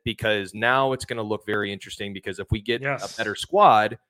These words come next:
Speaker 1: but now all of a sudden we're lessing our, you know, now our,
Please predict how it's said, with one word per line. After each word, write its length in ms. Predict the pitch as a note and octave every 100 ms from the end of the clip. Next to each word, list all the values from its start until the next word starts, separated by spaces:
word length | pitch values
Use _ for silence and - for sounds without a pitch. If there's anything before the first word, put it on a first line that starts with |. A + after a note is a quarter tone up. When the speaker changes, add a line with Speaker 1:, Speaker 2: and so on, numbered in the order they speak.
| _ _
Speaker 1:
but 100 | G#2+
now 240 | G#2+ A#2 A#2+
all 200 | A#2 A#2
of 60 |
a 20 | -
sudden 220 | A#2 A2
we're 140 | G2+
lessing 500 | G#2 G#2 - G2 F#2+ -
our, 340 | F#2+ - D2 G2+
you 100 | F#2+
know, 80 |
now 180 | F2+ G#2
our, 240 | G#2 G2